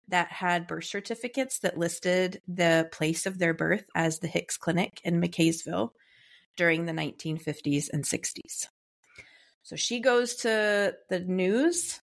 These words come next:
with this information. They blast it out, like, articles, black market baby doc dealer, and people who were adopted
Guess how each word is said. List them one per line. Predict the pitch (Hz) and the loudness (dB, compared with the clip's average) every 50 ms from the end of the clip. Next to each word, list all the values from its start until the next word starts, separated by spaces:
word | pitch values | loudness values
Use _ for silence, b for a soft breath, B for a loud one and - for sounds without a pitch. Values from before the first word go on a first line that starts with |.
| _ _ | _ _
with | 254 247 240 | 0 0 2
this | - 240 233 - | 2 0 2 4
information. | 262 254 254 - 262 233 214 202 226 - - 277 269 277 285 294 277 285 - | 2 2 2 2 0 2 2 2 0 2 2 4 4 6 4 2 2 2 4
They | 180 180 190 | 4 4 4
blast | 196 190 - 165 165 170 175 - - - - - | 4 2 2 2 2 2 0 -8 -14 -10 -2 -2
it | 185 170 | 0 0
out, | 147 151 165 190 226 226 - - | 2 4 4 6 4 4 0 -2
like, | - 160 156 151 151 - | 0 0 0 0 0 0
articles, | - 160 160 170 165 165 - 175 170 170 170 170 170 165 165 165 - - - B B B B B B B B B _ _ | 2 4 4 4 2 2 2 2 4 4 4 4 2 2 2 0 -2 -4 -6 B B B B B B B B B _ _
black | 165 165 180 180 175 - - | 2 2 2 2 0 -4 -2
market | 170 180 175 170 175 - 170 - - - | 2 2 2 2 2 0 -2 -2 -2 -2
baby | 180 170 170 175 180 185 175 | 0 2 2 2 2 0 2
doc | 170 175 175 185 175 - - _ | 2 4 2 2 0 -2 -12 _
dealer, | 185 180 180 180 180 180 175 175 175 175 175 170 170 170 165 170 180 180 185 B B B B B B B B B | -4 -2 0 2 4 6 6 6 6 6 6 6 6 6 4 4 2 -2 -6 B B B B B B B B B
and | - 165 160 160 156 156 156 147 - - _ _ _ | 2 4 6 6 6 6 4 2 0 -4 _ _ _
people | - - 175 175 170 160 | -2 -2 2 4 4 4
who | 165 165 | 4 2
were | 165 160 151 | 2 2 0
adopted | 143 143 160 156 156 _ - 147 147 139 139 | 2 0 -2 -2 -2 _ 2 4 4 4 4